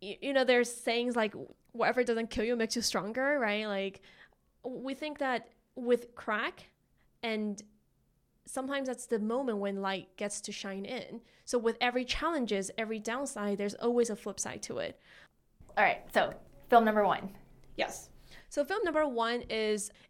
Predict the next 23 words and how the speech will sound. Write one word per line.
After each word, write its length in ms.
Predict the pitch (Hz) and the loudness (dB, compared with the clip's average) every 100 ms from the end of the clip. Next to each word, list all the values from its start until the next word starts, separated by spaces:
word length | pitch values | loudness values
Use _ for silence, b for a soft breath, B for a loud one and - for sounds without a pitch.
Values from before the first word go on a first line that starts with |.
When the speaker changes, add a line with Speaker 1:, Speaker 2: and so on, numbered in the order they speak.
| - | -2
Speaker 1:
is 140 | 233 | -2
called 280 | - 285 254 | 0 -2 0
Grandma 320 | 240 226 254 - | -2 -2 -2 -2
and 140 | 220 | -4
Her 140 | 202 | -4
Ghost. 480 | 202 - 294 - - - | -6 -6 -6 -6 -8 -6
That, 220 | 254 247 214 | -4 -4 0
this 300 | 240 262 - | 2 2 0
is 180 | 285 285 | -2 0
the 80 | 302 | -2
one 300 | 285 285 285 | 2 2 2
that 140 | 254 | 0
I 80 | 226 | 0
mentioned 640 | 220 226 233 247 233 233 b b | -2 -4 -4 -4 -6 -8 b b
was 200 | - 226 - | -2 0 0
originally 440 | 226 233 240 247 | 2 2 2 -2
produced 540 | 247 214 - 214 254 - - | -4 -8 -6 -6 -6 -10 -8
in, 440 | 220 214 208 202 202 | -4 -2 -4 -6 -4
released 520 | 226 269 254 208 - | 2 2 2 0 -4
in 440 | - 214 208 208 202 | -4 -2 -2 -6 -4
the 80 | 214 | -4
nineteen 300 | 202 196 226 | -4 -6 -8
nineties. 400 | 233 262 311 | -8 -8 -10